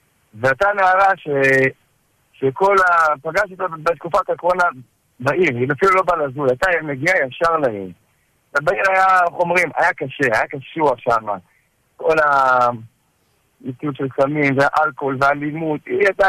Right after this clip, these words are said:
שם עם כל ה-, עם כל הזוהר. ובאחד הלילות היא מגיעה למעגל שלנו, ליד הזולה בחוץ. יושבת עם המדריכה, וניגונים, ועטופה באמת באור ובטוב. ותראו איזה פלא.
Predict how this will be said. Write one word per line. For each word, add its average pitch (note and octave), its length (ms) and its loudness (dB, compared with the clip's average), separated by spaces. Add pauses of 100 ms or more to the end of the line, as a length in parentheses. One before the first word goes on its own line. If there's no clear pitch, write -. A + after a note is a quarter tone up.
שם F3 360 -2 (180)
עם D3+ 80 -10
כל F3 260 0
ה-, D#3 180 0
עם C#3+ 60 -10
כל D3+ 140 -8 (100)
הזוהר. B2 420 -2 (1120)
ובאחד B2 1400 0
הלילות F3 400 0
היא D#3+ 80 -8
מגיעה D3 600 2
למעגל C3+ 480 -2
שלנו, B2+ 300 -4
ליד C#3 240 0
הזולה B2+ 320 -4
בחוץ. A2+ 360 -8 (680)
יושבת C3+ 580 -2
עם C3+ 120 -2
המדריכה, C3 480 0 (100)
וניגונים, C#3+ 800 -4
ועטופה C3 420 0
באמת D3+ 400 -4
באור C#3+ 520 0
ובטוב. B2 460 -2 (640)
ותראו D#3 420 -2
איזה D#3 200 0
פלא. C#3 300 0